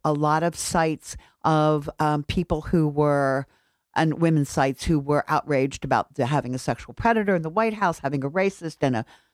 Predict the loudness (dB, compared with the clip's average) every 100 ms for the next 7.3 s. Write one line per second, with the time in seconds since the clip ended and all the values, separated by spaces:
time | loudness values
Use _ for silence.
0 | _ -6 -2 -4 -6 _ -6 -2 -2 -2
1 | 0 0 -2 -10 -2 0 0 2 2 4
2 | 2 -2 0 0 0 2 4 6 4 4
3 | 4 4 4 2 0 -12 _ _ _ 4
4 | 6 6 2 2 2 0 2 4 4 2
5 | -2 _ _ 0 4 4 0 -6 -14 _
6 | _ -4 0 2 0 0 0 0 -4 _
7 | _ _